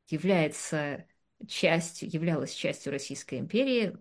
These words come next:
ну, за исключением ее запада, который являлся частью Советского Союза, которая создалась в результате экспансии Российской империи слэш Советского Союза, является бенефициаром, э, расширения этого,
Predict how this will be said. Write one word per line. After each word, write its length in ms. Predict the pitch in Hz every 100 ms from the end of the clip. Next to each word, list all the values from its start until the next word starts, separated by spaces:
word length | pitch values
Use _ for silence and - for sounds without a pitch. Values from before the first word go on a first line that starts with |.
| -
ну, 200 | 170 156
за 160 | 143
исключением 680 | 131 139 139 139 135 135 135
ее 200 | 127 131
запада, 720 | 156 254 254 214 220 196 190
который 380 | - - 123 117
являлся 420 | 143 - - -
частью 320 | - - - -
Советского 560 | - 120 - - -
Союза, 600 | - - 196 285 294 294 _ _ - - - _ _
которая 520 | - 175 185 208 202
создалась 640 | 180 190 160 175 190 196 -
в 40 |
результате 540 | 147 156 147 156 - 160
экспансии 500 | - - 151 143 156
Российской 500 | 147 - 156 - 147
империи 340 | 151 147 127 -
слэш 340 | - 151 -
Советского 540 | - 139 127 - 135 131
Союза, 460 | - 139 147 156
является 400 | 143 160 156 -
бенефициаром, 1040 | 160 175 175 180 170 - 165 151 - - - - _ _
э, 120 | - 110
расширения 580 | 151 - 160 147 135 135
этого, 380 | - 139 143